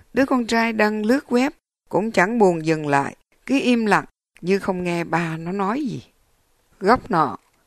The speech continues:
cô con gái nhỏ đang cắm cúi làm bài và than thở, "Nhiều bài tập quá ba ơi." Chờ một lúc, người chủ gia đình chán nản bỏ vào phòng.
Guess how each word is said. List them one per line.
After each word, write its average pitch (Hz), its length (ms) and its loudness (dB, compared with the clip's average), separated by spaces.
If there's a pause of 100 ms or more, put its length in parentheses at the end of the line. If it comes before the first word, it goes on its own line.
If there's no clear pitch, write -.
(160)
cô 190 180 8
con 214 240 0
gái 220 160 2
nhỏ 165 360 0
đang 196 220 -6
cắm 233 340 -2
cúi 226 200 2
làm 156 300 -2
bài 123 340 0 (380)
và 143 260 -2
than 190 340 -2
thở, 147 380 0 (500)
"Nhiều 220 220 2
bài 208 200 2
tập 208 300 -4
quá 285 140 -4
ba 262 200 0
ơi." 240 540 0 (720)
Chờ 175 200 6
một 156 240 -2
lúc, 240 160 2 (320)
người 165 220 2
chủ 165 260 4
gia 226 200 0
đình 156 320 0
chán 226 340 2
nản 175 400 0
bỏ 160 280 4
vào 160 220 0
phòng. 131 340 -2